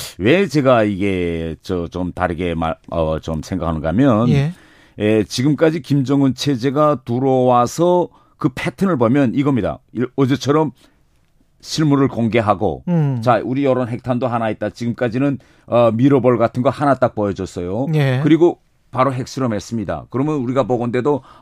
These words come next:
Speaker 1: 아, 아직은 연구 실험 단계로구나 했는데 어제 같은 경우는 열 개 이상을 놨거든요.
Speaker 2: 음.
Speaker 1: 이건 실험 단계가 아니라는 거죠.
Speaker 2: 예.
Speaker 1: 그리고 김정은 자체가 뭐라고 했느냐면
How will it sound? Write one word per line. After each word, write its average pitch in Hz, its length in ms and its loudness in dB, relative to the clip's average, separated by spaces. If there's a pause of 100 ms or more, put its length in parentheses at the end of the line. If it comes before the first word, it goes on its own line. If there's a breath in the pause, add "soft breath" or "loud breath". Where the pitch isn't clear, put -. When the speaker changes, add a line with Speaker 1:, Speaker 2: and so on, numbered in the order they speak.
Speaker 1:
아, 104 320 0
아직은 117 580 0 (400)
연구 113 460 0
실험 135 360 -4
단계로구나 87 640 -4
했는데 131 500 0 (380 soft breath)
어제 143 240 2
같은 165 280 2
경우는 170 200 2
열 120 140 4
개 180 140 0
이상을 170 320 2
놨거든요. 92 720 -2
Speaker 2:
음. 160 240 0
Speaker 1:
이건 147 120 2
실험 147 280 -4
단계가 135 340 0
아니라는 98 420 -2
거죠. 117 360 -4 (100)
Speaker 2:
예. 151 320 2
Speaker 1:
그리고 151 460 -2 (320 soft breath)
김정은 175 520 0
자체가 175 400 2
뭐라고 143 440 4
했느냐면 120 800 2